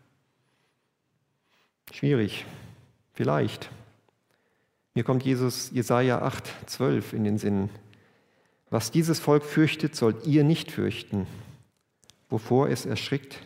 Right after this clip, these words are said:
davor sollt ihr nicht erschrecken. Den Herrn der Herrscharen sollt ihr heilig halten.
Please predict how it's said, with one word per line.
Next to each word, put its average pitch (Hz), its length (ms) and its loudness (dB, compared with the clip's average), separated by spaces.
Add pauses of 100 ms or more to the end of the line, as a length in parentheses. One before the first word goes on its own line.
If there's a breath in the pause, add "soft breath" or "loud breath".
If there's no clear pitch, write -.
davor 110 300 -2
sollt 104 260 -2
ihr 127 220 2
nicht 151 280 0
erschrecken. 101 540 -6 (1500)
Den 113 120 2
Herrn 135 300 4
der 110 100 2
Herrscharen 110 540 0
sollt 107 260 0
ihr 113 220 2
heilig 101 340 -2
halten. 101 320 -4